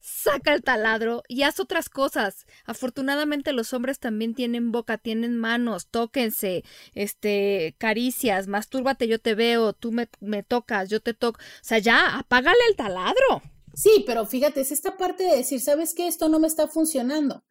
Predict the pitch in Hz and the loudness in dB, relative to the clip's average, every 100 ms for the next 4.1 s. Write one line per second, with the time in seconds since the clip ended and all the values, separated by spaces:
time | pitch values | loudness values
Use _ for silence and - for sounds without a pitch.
0 | _ _ _ 247 254 240 240 247 240 233 | _ _ _ 0 2 2 2 2 2 0
1 | - 269 381 381 359 311 302 311 269 277 | 0 0 0 -2 0 0 0 0 2 2
2 | 262 214 220 202 247 202 233 262 311 247 | 2 2 0 0 0 0 0 0 0 0
3 | 226 269 - 285 294 302 294 294 233 190 | 0 0 2 2 4 2 4 6 4 2